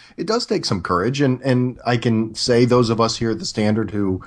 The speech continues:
uh, have been resistant to Donald Trump and, and, and others in conservative media and others,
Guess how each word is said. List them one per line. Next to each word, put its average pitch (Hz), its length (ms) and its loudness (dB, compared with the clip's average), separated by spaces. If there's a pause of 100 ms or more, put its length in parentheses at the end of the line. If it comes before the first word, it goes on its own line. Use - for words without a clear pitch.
(280)
uh, 92 220 2
have 95 140 0
been 98 140 0
resistant 95 500 0
to 92 100 -2
Donald 87 360 2
Trump 98 360 0
and, 90 280 0
and, 90 240 -4
and 87 180 -2
others 110 440 4
in 92 140 0
conservative 82 500 -4
media 131 380 6
and 113 80 2
others, 120 160 0